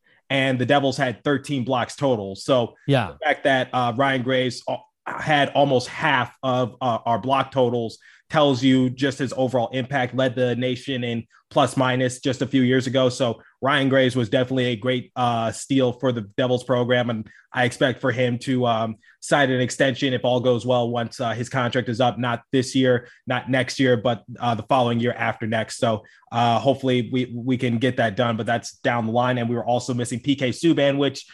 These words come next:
Speaker 1: you know, P K Subban at this point of, of his career, he's on the back end of it. Um, it's pretty much a coin flip as to whether you're go-, what you're gonna get out of him.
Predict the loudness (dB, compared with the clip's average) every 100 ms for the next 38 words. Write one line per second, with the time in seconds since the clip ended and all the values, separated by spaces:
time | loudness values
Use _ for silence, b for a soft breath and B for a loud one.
0 | B B 6 6 6 2 0 0 2 0
1 | 2 4 2 0 -4 -2 -4 -4 -4 -2
2 | -2 -4 -8 -10 -4 0 -2 0 2 4
3 | 4 4 4 2 2 0 -2 b b b
4 | 2 2 4 2 2 2 2 2 0 0
5 | -6 -4 0 2 2 0 -2 -6 -8 -4
6 | 0 2 2 0 -2 -4 -2 -2 0 0
7 | 0 -2 -2 -4 -2 -2 -2 -4 -8 -4
8 | -2 0 0 -2 -2 -2 0 0 -2 -2
9 | -4